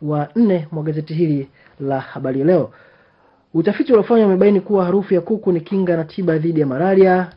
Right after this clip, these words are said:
Lakini kuna habari ya michezo hapa ambayo inasema kikosi cha Yanga kinatarajiwa kuondoka leo asubuhi kuelekea Ghana. Habari hii inapatikana ukurasa wa thelathini na mbili. Tutaiangalia tutakapofika katika kurasa za michezo. Lakini habari picha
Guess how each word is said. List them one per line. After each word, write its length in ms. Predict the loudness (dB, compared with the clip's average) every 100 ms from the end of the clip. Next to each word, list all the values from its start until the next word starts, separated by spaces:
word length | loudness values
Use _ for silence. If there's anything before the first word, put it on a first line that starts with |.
| _ _
Lakini 220 | -6 -4
kuna 140 | -2 0
habari 160 | 0
ya 60 | 0
michezo 380 | -2 -2 -2 -2
hapa 100 | -4
ambayo 200 | -2 -2
inasema 300 | -4 -4 -6
kikosi 320 | -6 -8 -8
cha 100 | -4
Yanga 320 | -2 0 0 -2 -8 -20 -20 -14 -4
kinatarajiwa 460 | 0 2 4 4
kuondoka 440 | 4 4 4 2 2
leo 160 | 2
asubuhi 340 | 0 -2 0 0
kuelekea 540 | -2 -4 -2 -2 -4 -8
Ghana. 320 | -4 -2 -2
Habari 240 | -4 -4 -2
hii 40 |
inapatikana 400 | -2 -6 -6 -6
ukurasa 320 | -6 -6 -6
wa 60 | -8
thelathini 340 | -8 -12 -10
na 60 | -4
mbili. 320 | 0 0 -2 -8 -20 -16
Tutaiangalia 500 | -2 0 2 4 2
tutakapofika 500 | 0 -6 -6 -6 -4
katika 240 | -6 -6
kurasa 400 | -2 -2 -2 -6 -2
za 80 |
michezo. 360 | -2 0 -2 -2
Lakini 220 | -4 -4
habari 200 | 0 0
picha 340 | 0 0 0